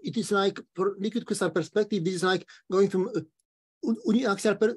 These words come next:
uniaxial nematic to biaxial nematic. So vacuum from, uh, uh, from sphere S two vacuum, uh, S two vacuum, we go to S O three, S O three vacuum.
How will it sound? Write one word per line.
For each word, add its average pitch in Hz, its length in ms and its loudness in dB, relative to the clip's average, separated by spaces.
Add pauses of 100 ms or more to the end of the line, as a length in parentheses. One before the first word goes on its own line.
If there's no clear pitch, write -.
(200)
uniaxial 208 420 0
nematic 202 520 -2 (340)
to 196 100 -2
biaxial 175 540 0
nematic. 139 520 -2 (540)
So 175 180 -4
vacuum 214 380 0
from, 202 260 0
uh, 190 140 -4 (340)
uh, 202 100 -4 (280)
from 185 260 -2
sphere 220 720 0
S 190 180 -4
two 214 140 0
vacuum, 190 680 0
uh, 226 140 0 (160)
S 165 140 -6
two 165 160 -4
vacuum, 190 520 2 (340)
we 196 100 -4
go 214 160 4
to 233 160 -4
S 214 140 0
O 240 60 2
three, 247 120 -6
S 214 160 -2
O - 40 -2
three 175 180 -2
vacuum. 131 420 -6